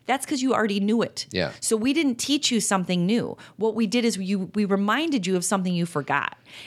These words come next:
Speaker 1: And so that's, so
Speaker 2: So
Speaker 1: then you get to bring it up
Speaker 2: so
Speaker 1: in
Speaker 2: there's
Speaker 1: yourself.
Speaker 2: a balance. Have a cabinet. So these are your advisors. Could be an author, could be a blog, could be a podcast, could be a friend, could be a coach, could be a therapist.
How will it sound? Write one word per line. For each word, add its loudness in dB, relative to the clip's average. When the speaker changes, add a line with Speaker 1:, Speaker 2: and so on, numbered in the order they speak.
Speaker 1:
And 2
so 2
that's, 0
so 0
Speaker 2:
So -2
Speaker 1:
then 0
you -2
get 0
to -4
bring 0
it 0
up 2
Speaker 2:
so 2
Speaker 1:
in -2
Speaker 2:
there's 0
Speaker 1:
yourself. 0
Speaker 2:
a 2
balance. 0
Have -2
a 2
cabinet. -2
So -2
these 2
are 2
your 2
advisors. 0
Could -2
be 0
an 0
author, 2
could -6
be 0
a 0
blog, 0
could -4
be 0
a 0
podcast, -2
could -2
be -4
a -4
friend, -2
could -4
be 0
a -2
coach, -2
could -6
be -2
a 0
therapist. 0